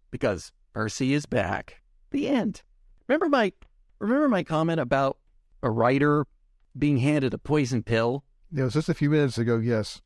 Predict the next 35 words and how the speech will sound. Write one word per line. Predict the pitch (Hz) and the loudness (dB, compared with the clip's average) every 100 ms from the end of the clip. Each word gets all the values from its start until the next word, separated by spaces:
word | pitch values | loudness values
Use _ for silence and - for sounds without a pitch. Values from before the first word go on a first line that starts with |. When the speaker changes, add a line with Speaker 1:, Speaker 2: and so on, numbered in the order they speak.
| _ | _
Speaker 1:
Yes, | - 175 190 - | 0 2 2 -4
just, | - 185 - | -2 -2 0
just | - - | -4 -4
a | - | -6
few | 226 240 | -2 0
moments | 214 233 226 - | 0 0 -2 -4
ago. | 131 127 120 - _ - | 0 0 -2 -10 _ -2
Now, | 190 202 - _ - 180 | 2 2 -2 _ -12 -2
I | |
don't | 254 320 | 0 0
think | 247 247 | -2 -2
this | 240 | -6
one, | 202 180 170 - _ _ | -4 -4 -4 -12 _ _
I | 190 214 | -2 0
mean, | 202 185 | 2 0
he | |
was | 180 214 160 | 2 2 2
kind | 156 120 | 0 0
of | 117 | 0
handed | 131 127 120 | 0 0 0
a | |
poison | - 135 123 | 0 -2 -2
pill, | 120 131 - - - | -2 -2 -2 -10 -2
but | 226 | 0
I | |
appreciate | 226 - 302 254 233 | 0 0 -2 0 0
it | 196 | 0
when | 156 170 | 0 -4
the | |
writer | 156 170 185 160 | 0 0 0 0
goes | 151 147 | -2 -2
out | 147 156 | 0 0
of | 147 | -2
his | 139 139 | -6 -2
way | 143 92 90 92 | 0 0 -2 -6